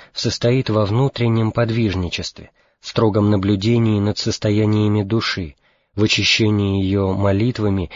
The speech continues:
и богомыслием. В своём знаменитом "Предании о жительстве от святых отцов учеником своим" или "Скитском уставе"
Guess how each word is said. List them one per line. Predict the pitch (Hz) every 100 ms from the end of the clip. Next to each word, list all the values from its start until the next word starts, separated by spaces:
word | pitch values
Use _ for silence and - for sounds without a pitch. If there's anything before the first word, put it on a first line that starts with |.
| -
и | 107
богомыслием. | 98 104 107 110 98 - 90 69 _ _ _ _ _ _ _ _ _ _ _ _ _ _
В | -
своём | - 107 104 104
знаменитом | 95 107 107 110 113 113 95 - _ -
"Предании | 110 107 107 113 110 107 104 104
о | 110 101
жительстве | 98 110 110 101 - 104 101
от | -
святых | - 110 - 107
отцов | 107 - - 110 95
учеником | - 113 107 101 95 139 139
своим" | - 98 90 78 - _ _ _ -
или | 104 98
"Скитском | - 120 - - 101 101
уставе" | - - 95 78